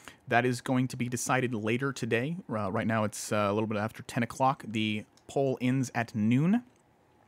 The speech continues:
Um, and so if you guys have not yet, please go vote on the poll on our Facebook page for the truck stop of two thousand eighteen. The winner of the truck stop of the year will get a very nice plaque and a whole bunch of recognition from the Chrome and Steel Radio Network.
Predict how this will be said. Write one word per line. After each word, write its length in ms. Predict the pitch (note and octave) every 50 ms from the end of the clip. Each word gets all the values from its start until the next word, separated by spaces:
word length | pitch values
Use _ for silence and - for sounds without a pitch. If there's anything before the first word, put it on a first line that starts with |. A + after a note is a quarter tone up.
| _ - - - -
Um, 300 | G#2+ A2+ G#2+ G2+ G#2+ -
and 400 | - G#2 G#2+ G#2+ G#2+ G#2+ G#2+ G#2
so 160 | - - A2
if 80 | A2 A2
you 60 | A#2
guys 160 | A#2+ A2+ A2
have 100 | A#2 A2
not 200 | A2+ A2+ A#2 -
yet, 240 | A#2 A#2 A#2 B2 -
please 180 | - - A#2+ G#2+
go 140 | - G#2+ G#2
vote 280 | G#2+ A2 G#2 A#2 A2+ - -
on 100 | A2+ G#2+
the 80 | G#2
poll 280 | - - - A2 A2+ G#2
on 120 | G2+ G#2
our 60 | G2 F#2
Facebook 320 | - - A2+ A2+ - B2+
page 340 | - - C3 C3 B2+ - - - - - - - - -
for 180 | - - B2+ A#2
the 140 | A2+ G#2+ G#2
truck 260 | - - - C3+ -
stop 220 | - - C3+ -
of 100 | - -
two 100 | - C#3
thousand 240 | C3 B2+ A2+ - -
eighteen. 400 | A#2+ B2 - - D3+ C#3+ C#3 C3+ - - - - - -
The 100 | A#2 A#2
winner 380 | A#2 C3 D3+ D#3+ E3 E3 D#3+
of 200 | A2 C3 C3 C3
the 100 | C3+ B2+ B2+
truck 220 | - - C3+ -
stop 380 | - - C3 G#2+ A2+ - - _ -
of 120 | A#2+ A#2+
the 80 | B2+ A2+
year 360 | A2+ B2+ B2+ C3 C3 B2+ B2+ - - - - - _ -
will 120 | G#2+ A2
get 120 | G#2 A2+ G2+
a 120 | G2 G2
very 280 | F2+ F#2 G#2+ A2+ A#2 A#2+
nice 180 | A2 G#2 G#2 -
plaque 380 | - - A#2 A2+ A2 A2 - -
and 120 | A2 G2+
a 60 | F#2+
whole 160 | - - -
bunch 180 | B2+ B2 A2+ -
of 60 | A2+ A2+
recognition 480 | A2 G#2+ - A2+ G#2 G2+ G2 - A2+
from 140 | G#2+ - G#2+
the 60 | G#2
Chrome 240 | - - - G#2+ G#2+
and 80 | G2+ -
Steel 200 | - - G#2+ G2+
Radio 280 | G#2 G#2 G2+ G2+ G2+
Network. 500 | G2 G2 G#2 - - A#2 A2 - - -